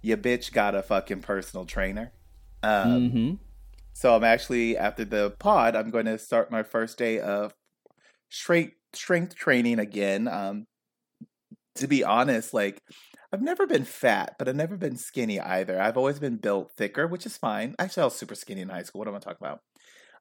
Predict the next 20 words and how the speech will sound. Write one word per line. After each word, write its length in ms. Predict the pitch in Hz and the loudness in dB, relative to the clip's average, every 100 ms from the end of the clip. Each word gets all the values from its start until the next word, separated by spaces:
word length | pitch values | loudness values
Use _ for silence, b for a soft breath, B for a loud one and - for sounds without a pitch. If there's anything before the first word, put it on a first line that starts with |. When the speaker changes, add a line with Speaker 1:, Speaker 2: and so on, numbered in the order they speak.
| 120 | 0
Speaker 1:
Um, 460 | 123 110 107 104 - | 2 2 -2 -6 0
but 360 | 127 117 107 _ _ _ _ _ _ _ _ _ _ _ _ - | 2 2 0 _ _ _ _ _ _ _ _ _ _ _ _ -8
this 280 | 117 151 156 | 2 2 2
knee 220 | 135 123 | -2 -2
surgery, 480 | 143 131 117 113 107 | 0 -4 -2 -2 -2
like, 180 | 107 101 | -2 -2
I 80 | |
thought 260 | 120 - 120 | -4 0 0
I 40 | 135 | 0
was 200 | 147 127 | -2 -6
doing 340 | 127 120 113 | -2 -2 -2
really 240 | 113 117 | -4 -4
good, 380 | 110 95 104 131 | -4 -2 0 0
but, 160 | 120 98 | -2 -4
like, 260 | 101 98 | -4 -6
come 160 | - 113 | -8 -8
to 60 | 151 | -4
find 240 | 139 120 | -4 -2
out, 180 | 131 104 | -2 -2
like, 360 | 101 98 - | -4 -6 -10